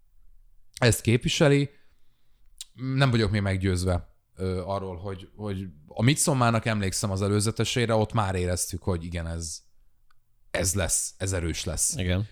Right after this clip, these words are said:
Speaker 1: És hogy ott, ott, ott, ott már csak a látványvilág is ott volt benne az, hogy igen, ez esztétikailag is valami
Speaker 2: Hát az is
Speaker 1: egészen.
Speaker 2: volt.
Speaker 1: Én most ezt egyelőre abszolút nem érzem a Bew-nál,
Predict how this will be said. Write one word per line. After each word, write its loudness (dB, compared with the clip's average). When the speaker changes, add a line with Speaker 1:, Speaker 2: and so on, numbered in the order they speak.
Speaker 1:
És 2
hogy 4
ott, 2
ott, -2
ott, 2
ott 2
már 6
csak 0
a 6
látványvilág 2
is -4
ott -4
volt 2
benne 0
az, 0
hogy -2
igen, 0
ez -2
esztétikailag -2
is -2
valami 0
Speaker 2:
Hát 2
az 4
is 2
Speaker 1:
egészen. 0
Speaker 2:
volt. -4
Speaker 1:
Én 2
most 2
ezt -2
egyelőre 4
abszolút 0
nem 2
érzem 0
a -6
Bew-nál, -2